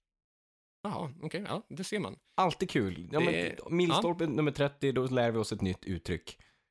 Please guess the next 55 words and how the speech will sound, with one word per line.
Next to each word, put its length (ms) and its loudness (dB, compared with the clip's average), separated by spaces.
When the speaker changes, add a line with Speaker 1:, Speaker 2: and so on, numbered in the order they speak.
Speaker 1:
Mm. 140 -2
Men 60 2
det 80 0
tycker 160 6
jag 100 4
är 40 4
bra. 140 0
Vi 140 -2
borde 220 0
Speaker 2:
<laughs> 300 -2
Speaker 1:
eh, 380 0
ha 160 4
det 60 0
som 100 -2
stående 420 0
inslag, 440 -2
så 60 -2
här, 60 0
dagens 500 0
norrländska 500 -2
uttryck. 520 -8
Speaker 2:
Ja, 360 2
ja, 80 2
men 120 2
det 100 -4
kan 160 0
vi 60 -4
börja 180 0
med. 200 -6
Speaker 1:
Dagens 440 2
Norrland. 520 -2
Det 240 -4
är, 80 4
Speaker 2:
Dagens, 240 6
Speaker 1:
det 80 0
får 100 -6
vi 40 0
göra 100 10
Speaker 2:
dagens 200 4
Speaker 1:
någon 20 2
Speaker 2:
Norr-, 180 6
Speaker 1:
schysst 220 -2
Speaker 2:
det 140 4
kanske 220 8
vi 80 4
ska 100 4
ta 60 6
Speaker 1:
sampling 160 6
Speaker 2:
in. 60 2
Speaker 1:
för. 140 2
Speaker 2:
Dagens 360 4
Norrland. 400 4
Vi 100 2
samplar 540 4
det. 200 -6